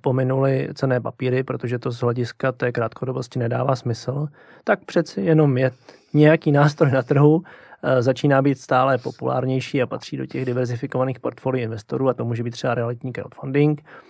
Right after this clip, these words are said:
kde za nízké míry rizika a určité vlastně žádné volatility můžete získat zajímavé zhodnocení. Takže ty nástroje tady z mého pohledu, eh, jsou, ale souvisí to s tou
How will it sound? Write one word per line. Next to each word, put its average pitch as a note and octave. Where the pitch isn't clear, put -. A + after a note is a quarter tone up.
kde D#3
za A#2+
nízké C#3
míry B2
rizika C#3
a -
určité B2
vlastně A#2
žádné A#2+
volatility B2+
můžete B2+
získat A#2+
zajímavé A#2+
zhodnocení. A#2
Takže A#2
ty C3
nástroje A#2+
tady C3
z -
mého D3+
pohledu, C#3
eh, -
jsou, E3
ale D#3+
souvisí C3+
to B2
s -
tou A#2+